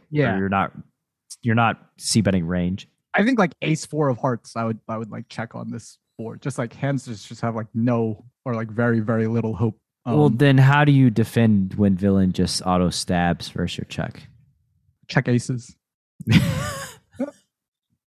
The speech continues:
Speaker 2: Okay.
Speaker 1: No, I'm, I'm serious though. I, I would check aces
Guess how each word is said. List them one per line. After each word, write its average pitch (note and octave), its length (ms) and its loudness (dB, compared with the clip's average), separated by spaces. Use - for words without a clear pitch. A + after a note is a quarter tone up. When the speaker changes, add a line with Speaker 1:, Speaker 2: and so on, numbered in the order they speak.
Speaker 2:
Okay. - 260 -4
Speaker 1:
No, E4 240 4
I'm, D3 200 6
I'm G3+ 160 4
serious B3+ 260 4
though. E3+ 100 4
I, E3 120 6
I G3 120 4
would B3 140 6
check D#3+ 160 -2
aces C#3+ 500 -8